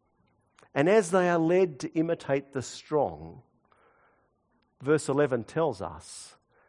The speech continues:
they are actually destroyed. It's important to see what Paul here is talking about.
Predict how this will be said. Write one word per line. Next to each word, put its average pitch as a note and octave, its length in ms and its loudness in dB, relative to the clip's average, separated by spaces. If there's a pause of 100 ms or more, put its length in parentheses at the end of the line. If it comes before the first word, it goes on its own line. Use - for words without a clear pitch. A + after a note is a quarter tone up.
(160)
they A#2+ 140 -6
are B2 260 -2
actually G2+ 680 -8 (680)
destroyed. A2+ 800 -8 (1600)
It's - 100 -4
important G#3+ 420 2
to F3 40 -2
see F3 380 4
what C#3+ 300 0
Paul D3+ 240 0
here B2+ 200 -2
is B2 120 -4
talking - 400 -6
about. - 320 -14